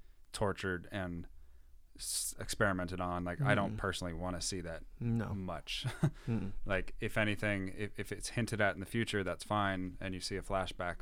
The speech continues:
Speaker 1: but we don't, we don't need to see that
Speaker 2: Mm-mm.
Speaker 1: guy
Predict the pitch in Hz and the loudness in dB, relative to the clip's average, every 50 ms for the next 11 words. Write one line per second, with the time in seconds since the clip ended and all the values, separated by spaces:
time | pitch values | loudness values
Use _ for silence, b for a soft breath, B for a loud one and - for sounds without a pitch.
0 | - - 95 87 - - - - - - - - - - - - - - - 107 | -4 -4 -4 -4 -4 -6 -12 -16 -18 -14 -12 -12 -12 -12 -10 -8 -8 -8 -4 -2
1 | 110 117 117 110 85 - - - - - - - - 120 120 110 101 92 92 95 | 2 4 4 4 2 0 -6 -14 -14 -12 -12 -8 -2 2 4 4 4 4 2 0
2 | 98 95 87 85 - - 87 - - 98 92 90 85 87 85 - - - 147 151 | 0 -2 -2 -4 -6 -6 -4 -4 -2 -2 -2 -2 -4 -4 -6 -2 4 4 6 6
3 | - - 107 107 101 92 87 82 82 85 | 6 4 2 0 0 -2 -2 -2 -4 -6